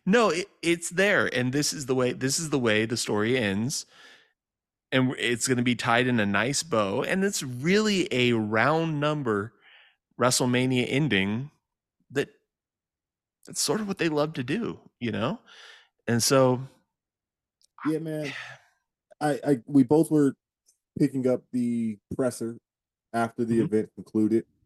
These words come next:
Speaker 2: opened with Bayley, Women's Royal Rumble winner, and
Speaker 1: Which I
Speaker 2: Cody
Speaker 1: wanna
Speaker 2: was
Speaker 1: talk
Speaker 2: out
Speaker 1: about as
Speaker 2: next.
Speaker 1: well.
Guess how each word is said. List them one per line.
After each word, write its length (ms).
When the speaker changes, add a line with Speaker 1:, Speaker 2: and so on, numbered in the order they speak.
Speaker 2:
opened 280
with 160
Bayley, 440
Women's 340
Royal 360
Rumble 240
winner, 280
and 280
Speaker 1:
Which 100
I 40
Speaker 2:
Cody 200
Speaker 1:
wanna 60
Speaker 2:
was 100
Speaker 1:
talk 80
Speaker 2:
out 80
Speaker 1:
about 120
as 60
Speaker 2:
next. 0
Speaker 1:
well. 260